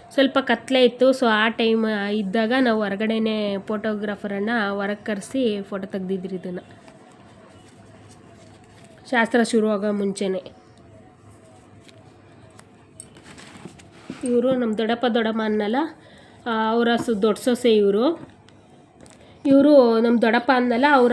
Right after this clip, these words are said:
ತಂಗಿ ಮಗನ ಹೆಂಡ್ತಿ, ಅಂದರೆ, ಓ, ಸಾರಿ, ನಮ್ಮ ಅತ್ತೆ ಮಗನ ಹೆಂಡ್ತಿ ಇವರು.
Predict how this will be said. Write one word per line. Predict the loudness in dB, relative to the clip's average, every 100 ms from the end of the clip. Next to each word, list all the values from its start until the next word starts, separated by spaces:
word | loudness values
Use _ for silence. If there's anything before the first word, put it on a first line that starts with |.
| 2
ತಂಗಿ | 0 2 4 4 6 8 6
ಮಗನ | 4 0 2
ಹೆಂಡ್ತಿ, | 2 0 0 -4
ಅಂದರೆ, | -2 -2 0
ಓ, | -2
ಸಾರಿ, | -4 -6 -6 -6 -12 -20 -20 -8 -2
ನಮ್ಮ | 0
ಅತ್ತೆ | -2 2 2
ಮಗನ | 4 2 2
ಹೆಂಡ್ತಿ | 2 0 0
ಇವರು. | 0 0 -6 -14